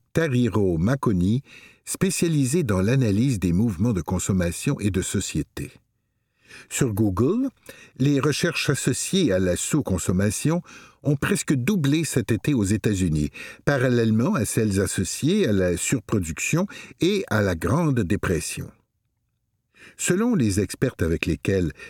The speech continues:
l'A F P s'est entretenue, les jeunes générations sont en train de réaliser qu'elles ne peuvent maintenir le rythme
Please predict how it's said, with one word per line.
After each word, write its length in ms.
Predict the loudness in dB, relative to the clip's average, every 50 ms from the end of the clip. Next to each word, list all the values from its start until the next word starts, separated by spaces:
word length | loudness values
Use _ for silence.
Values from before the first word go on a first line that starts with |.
| -20 _ -4
l'A 200 | -2 -2 -2 -2 -2
F 220 | -2 -2 -2 -4 -2
P 140 | -2 -2 -2
s'est 320 | -2 -2 -4 -4 -4 -4
entretenue, 680 | -6 -6 -4 -4 -4 -4 -2 -2 0 0 0 0 -2 -6 _ _ _ _ _ _ _ _ _ _ _ _ -20 -20 _ _
les 120 | 0 2 2
jeunes 220 | 2 2 2 2
générations 800 | 2 2 2 2 2 2 0 0 0 0 0 0 2 0 -2 -4 -8 _ _ _
sont 320 | -8 -4 -2 -2 0 0 0
en 100 | 0 -2
train 200 | -2 0 0 0
de 100 | 0 0
réaliser 840 | 2 2 2 2 2 2 0 0 -2 -2 0 0 0 0 -2 -4 -10 _ _ _ _ _ _ _ _ _ _ _ _
qu'elles 280 | -2 0 0 2 2 2
ne 100 | 2 0
peuvent 360 | 0 0 -2 -2 0 0 0
maintenir 560 | 0 0 0 0 0 0 0 2 2 2 2
le 180 | 2 2 0 0
rythme 440 | 0 0 -2 -2 -2 -2 -2 -2